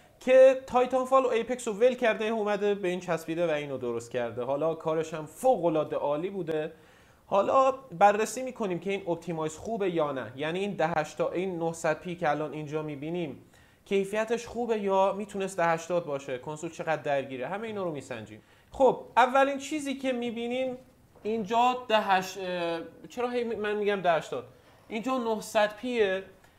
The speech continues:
ولی خوشبختانه یه چیزی توی این گیم خیلی جالبه و نظر من رو واقعاً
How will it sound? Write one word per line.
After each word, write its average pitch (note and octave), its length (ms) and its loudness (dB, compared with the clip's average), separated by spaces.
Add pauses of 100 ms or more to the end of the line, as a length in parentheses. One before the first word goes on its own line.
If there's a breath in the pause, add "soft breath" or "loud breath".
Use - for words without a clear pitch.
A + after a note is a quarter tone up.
(200 soft breath)
ولی C4+ 300 4
خوشبختانه F#3 1000 0
یه F#3+ 140 -8
چیزی F#3+ 300 -8
توی D#3+ 180 -8
این E3 200 -4
گیم D3+ 280 -4
خیلی E3+ 460 -2
جالبه C#3+ 500 0
و C3+ 100 0 (260)
نظر C3 340 -4
من C#3 220 -6
رو C3+ 80 -4
واقعاً B2+ 800 -4